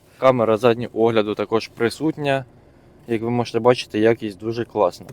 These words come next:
Екорежим, центральний замок, відключення системи E S P, також кондиціонер, підстаканничок, ніша для власних речей, механіка в нас на шість передач, вибір режиму руху, адже вона в нас повнопривідна.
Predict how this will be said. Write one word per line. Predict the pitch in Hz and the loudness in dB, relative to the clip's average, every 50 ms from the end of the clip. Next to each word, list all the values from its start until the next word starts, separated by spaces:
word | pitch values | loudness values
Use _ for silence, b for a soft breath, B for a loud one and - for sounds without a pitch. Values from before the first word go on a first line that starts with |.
| - - - _ - | -20 -20 -20 _ -2
Екорежим, | 139 143 123 - 117 107 113 120 123 135 170 180 156 127 | -2 0 0 2 2 2 4 2 2 2 2 2 2 0
центральний | - 131 131 123 - 131 127 120 120 110 107 | -4 -8 -8 -4 0 0 0 0 0 -4 -6
замок, | 101 95 120 123 143 165 175 170 165 - | -4 -4 -2 0 2 2 2 2 2 -2
відключення | 123 113 117 - - 135 127 117 - 120 110 | -8 -10 -10 -8 -8 -10 -10 -8 -10 -12 -12
системи | - - 123 120 113 107 101 | -6 -2 -2 -2 0 -2 -2
E | 107 117 127 | 0 2 2
S | 131 - - - - | 2 0 -4 -12 -8
P, | 165 160 170 - | -6 -6 -6 -4
також | - 117 - - - 117 110 - | -6 -8 -6 -2 0 0 0 0
кондиціонер, | - - 139 139 135 135 123 - - - 165 165 175 185 190 190 190 180 - b b b b b b b b b b _ - - - - _ _ - | -2 -6 -4 -2 0 -2 -2 -2 -2 -2 -2 0 0 0 2 2 0 0 -2 b b b b b b b b b b _ -20 -20 -20 -20 _ _ -16
підстаканничок, | - 113 - - - 131 - - 156 160 160 160 156 139 - 139 123 - 131 | -14 -12 -10 -6 -4 -4 -2 2 2 2 2 2 -2 -6 -4 -6 -6 -4 -4
ніша | 139 147 143 - 160 143 | -4 -4 -2 0 0 0
для | 139 143 147 | 0 2 2
власних | 139 139 143 139 - 151 139 - - | 4 4 4 2 0 -8 -14 -8 -4
речей, | 123 131 127 - - 135 131 131 127 - | -4 -4 -2 -2 0 0 0 0 -2 -6
механіка | 120 117 113 110 - 139 139 139 131 113 - 110 | -10 -10 -8 -2 4 4 4 4 4 0 -2 -2
в | 104 | -2
нас | 107 104 - - | -2 -4 -8 -8
на | 104 107 | -10 -10
шість | - 113 107 - - | -8 -8 -8 -8 -6
передач, | - 104 101 104 104 113 131 151 151 - - - _ _ - 117 | -2 0 0 2 4 4 4 4 4 2 -6 -20 _ _ -6 0
вибір | 131 139 131 123 120 110 | 0 2 4 4 2 4
режиму | 117 117 113 120 120 113 113 107 110 | 2 2 2 0 0 0 0 -2 -2
руху, | 147 185 180 - - 147 - | 0 0 0 0 -2 0 2
адже | - 127 117 110 120 113 | 2 2 2 0 -2 -2
вона | 113 127 147 151 | 0 2 2 2
в | |
нас | 143 127 - - | 2 0 -6 -6
повнопривідна. | - - 135 139 143 135 127 117 - - 123 127 123 120 110 113 107 95 | -4 0 2 2 2 2 0 -6 -4 0 0 0 0 -2 -4 -4 -4 -4